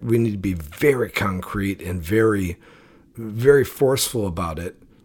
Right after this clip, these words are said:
So if we really don't want to kick the managers out of the room, if we're going to avoid kicking the managers out of the room, we want to benefit from their presence, how do we script them in a way that keeps them in the room better,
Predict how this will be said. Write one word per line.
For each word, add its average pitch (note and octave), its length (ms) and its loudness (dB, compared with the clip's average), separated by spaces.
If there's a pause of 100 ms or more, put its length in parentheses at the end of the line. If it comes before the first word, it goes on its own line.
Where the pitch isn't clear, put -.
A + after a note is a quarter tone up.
(140)
So E3+ 180 6
if C3+ 100 2
we D#3 80 8
really G#3+ 480 2 (400)
don't D3 260 6
want C3 140 2
to A#2 60 2
kick - 260 0
the A#2+ 80 -2
managers A2+ 500 2
out G#2+ 160 2
of G2+ 80 -4
the F2+ 80 -8
room, B2 560 2 (320)
if C3+ 160 0
we're D#3 140 4
going D#3+ 240 8
to C3 140 8
avoid C3+ 520 6
kicking D3 380 2
the C3+ 80 0
managers A2+ 560 2
out C3 260 4
of A#2 80 4
the E2+ 80 -8
room, E2+ 300 -6
we A2+ 80 2
want A#2 180 4
to A2+ 80 6
benefit A#2 480 0
from A#2 180 -6
their F2 120 -6
presence, A#2 640 -4 (460)
how F3+ 160 0
do G#3+ 80 -2
we A#3 120 2
script - 520 0
them G2 360 0 (680)
in C#3 120 8
a C3 80 6
way C3+ 260 8
that A#2+ 260 -2
keeps - 320 0
them C#3 180 4
in C#3+ 140 6
the A#2 80 0
room A2 400 0
better, B2 640 2